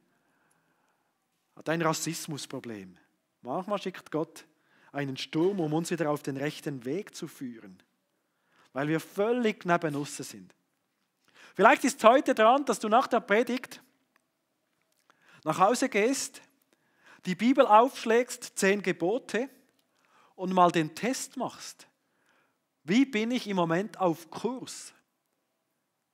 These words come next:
Vielleicht sagst du, „Ja, siebtes Gebot, achtes Gebot interessiert mich nicht mehr.“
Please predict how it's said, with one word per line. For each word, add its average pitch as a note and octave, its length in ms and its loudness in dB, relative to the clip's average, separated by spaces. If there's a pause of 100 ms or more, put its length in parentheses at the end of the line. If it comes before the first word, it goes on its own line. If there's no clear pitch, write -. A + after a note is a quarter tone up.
(460)
Vielleicht C#4 240 4
sagst B3 300 8
du, A#3+ 80 2
„Ja, D4+ 180 10
siebtes - 460 0
Gebot, A3+ 480 4
achtes G#3 360 2
Gebot F3+ 440 0
interessiert D#3 500 -6
mich C3+ 160 -12
nicht A#2+ 240 -14
mehr.“ G#2 180 -16